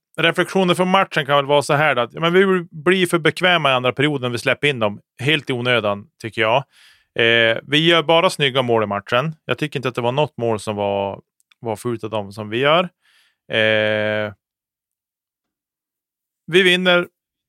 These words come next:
efter förlängning då mot ett lag som vi på pappret, oavsett coach, ska slå med rätt inställning, vill jag hävda. Och sen då, <clears throat> såklart att det har betydelse att Paolo Schilke är borta. Det är väl det som man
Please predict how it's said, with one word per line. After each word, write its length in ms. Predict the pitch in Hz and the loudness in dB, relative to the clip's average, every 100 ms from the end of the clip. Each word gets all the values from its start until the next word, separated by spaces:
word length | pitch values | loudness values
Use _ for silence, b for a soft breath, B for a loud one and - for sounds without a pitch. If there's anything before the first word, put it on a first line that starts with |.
| _ - | _ -2
efter 280 | 170 - 160 | 0 0 -4
förlängning 400 | 160 143 143 139 | 0 0 0 0
då 240 | 127 127 - _ _ _ _ 165 | 2 2 0 _ _ _ _ -6
mot 240 | 147 143 | -4 -4
ett 100 | 127 | 0
lag 260 | 131 127 117 | 2 2 0
som 100 | 127 | -4
vi 80 | |
på 100 | 113 | -4
pappret, 460 | 110 131 123 156 139 - _ | 0 0 2 0 0 -6 _
oavsett 400 | 151 143 185 180 | -2 0 -2 -4
coach, 380 | - 113 104 - | 0 0 -2 -10
ska 180 | - 123 | -14 -12
slå 300 | - 127 120 | -6 -2 -2
med 260 | 110 110 117 | -4 -4 -2
rätt 220 | 113 - | -2 -4
inställning, 600 | 113 - 135 113 101 98 _ | -10 -6 -6 -6 -10 -14 _
vill 140 | 117 107 | -10 -8
jag 80 | |
hävda. 340 | 98 107 107 - b b b b b | -8 -8 -10 -10 b b b b b
Och 140 | - 143 | -4 0
sen 240 | 127 120 | 0 0
då, 220 | 117 120 - - | 0 -2 -2 0
<clears throat> 220 | 240 185 | 2 2
såklart 280 | 147 135 123 | 0 0 -2
att 80 | 113 | 0
det 40 | |
har 40 | 117 | -2
betydelse 380 | 107 120 104 110 | -2 -6 -4 -6
att 240 | - - - | -8 -12 -6
Paolo 300 | 117 107 110 | -4 -4 -8
Schilke 380 | 120 117 - | -8 -10 -10
är 40 | 113 | -12
borta. 400 | - 117 - 120 | -10 -12 -6 -4
Det 80 | 110 | -2
är 40 | |
väl 140 | 107 | -4
det 160 | 107 104 | -6 -8
som 140 | 113 | -8
man 200 | 107 101 | -10 -12